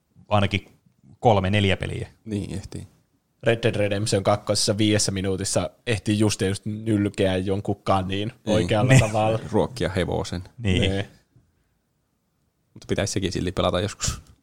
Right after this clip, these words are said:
Speaker 1: Mm.
Speaker 3: Sama.
Speaker 1: Fläsä laittaa, "Voi jumpe, mikä kyssäri. Samaa vanhaa oravan pyörää töiden parissa ja sen ohella hieman naama norsun vitulla ja kyrpä otsassa kirotin P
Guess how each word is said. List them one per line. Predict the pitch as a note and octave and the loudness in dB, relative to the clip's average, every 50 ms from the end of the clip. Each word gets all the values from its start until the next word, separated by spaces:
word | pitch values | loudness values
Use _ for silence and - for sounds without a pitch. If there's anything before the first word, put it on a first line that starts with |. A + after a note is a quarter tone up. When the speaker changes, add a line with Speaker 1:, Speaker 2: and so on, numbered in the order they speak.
| _ - - | _ -10 -4
Speaker 1:
Mm. | G#2+ | 0
Speaker 3:
Sama. | G#2+ G#2 G#2 G2+ F#2 F#2+ B2 - - _ _ _ _ _ _ _ _ _ _ _ _ _ _ _ _ _ _ _ _ _ _ _ _ _ _ _ _ _ _ - | 2 2 2 2 2 0 -2 -4 -8 _ _ _ _ _ _ _ _ _ _ _ _ _ _ _ _ _ _ _ _ _ _ _ _ _ _ _ _ _ _ 0
Speaker 1:
Fläsä | D#3 D#3 D#3+ - D3+ A#2+ G#2 | 2 2 4 6 6 6 6
laittaa, | G2 F#2+ F#2 - - - G2 F#2+ F#2+ F#2+ G#2 - _ _ _ A#2 | 6 6 4 4 0 0 0 2 0 0 -2 -8 _ _ _ 2
"Voi | B2 D#3 F3+ E3+ C#3+ | 4 6 6 6 8
jumpe, | D3+ E3 D3+ C3+ G#2+ G2 | 8 6 6 6 6 4
mikä | F#2+ F#2 - F#2 F2+ | 4 4 2 2 2
kyssäri. | - A2 G2+ - - G2+ - - - - - _ _ _ _ _ | 2 2 2 2 2 2 0 -2 -4 -12 -14 _ _ _ _ _
Samaa | - - D#3 D#3+ D#3+ C#3+ B2+ | -2 2 4 6 6 6 8
vanhaa | B2+ A#2+ A2+ A2 G#2+ G#2 | 6 6 6 6 4 4
oravan | - A#2 B2 A#2 G#2 G2 F#2+ | 4 6 6 6 6 4 4
pyörää | - G#2 G2 F#2 F2 F#2 F#2 | 4 4 4 6 6 4 4
töiden | - A#2+ A#2 A2 G#2+ G2 F#2+ | 6 6 6 8 6 6 4
parissa | - F#2+ G2 F#2+ F#2 - - | 4 2 2 2 0 2 2
ja | F2+ F#2 | 4 4
sen | - A#2 A2+ | 6 4 4
ohella | F#2+ G#2 G#2 G2+ F#2 F#2 | 4 4 4 4 4 4
hieman | F2+ G2 G2 F#2+ F#2+ F#2 F#2 G2+ | 4 4 4 4 4 2 4 4
naama | A2 B2 B2+ A2 G2+ | 6 6 6 6 6
norsun | G#2 G#2+ G#2+ G2+ - G#2+ F#2+ F#2 | 6 6 6 4 4 2 0 0
vitulla | G2 F#2 - F#2+ F2+ F2+ F2+ | 0 0 0 0 2 4 4
ja | F2+ F2+ | 2 4
kyrpä | - A#2+ B2 C3 - - G#2+ | 4 6 6 6 6 6 4
otsassa | G#2 G#2+ - - - - D3 C3+ | 4 4 4 4 4 6 4 4
kirotin | - B2+ - E3 D3+ C3+ - E3 | 4 4 4 6 6 6 6 4
P | D#3 | 4